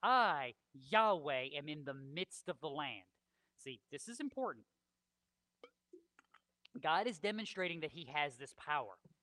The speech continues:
But what is he also demonstrating? That he's not off someplace else. He's where? I'm here.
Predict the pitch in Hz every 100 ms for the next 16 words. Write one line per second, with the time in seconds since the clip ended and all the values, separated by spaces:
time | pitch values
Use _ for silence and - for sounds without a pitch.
0 | _ - 131 151 202 190 180 170 - 151
1 | 131 120 113 - 110 95 - _ _ _
2 | _ _ - 139 175 233 196 220 208 202
3 | - - 196 143 - - - _ - -
4 | 185 180 - 170 151 - 170 113 107 -
5 | 185 151 185 156 110 - _ _ _ _
6 | _ _ _ _ _ _ _ _ _ _
7 | _ - 120 104 - - 220 240 180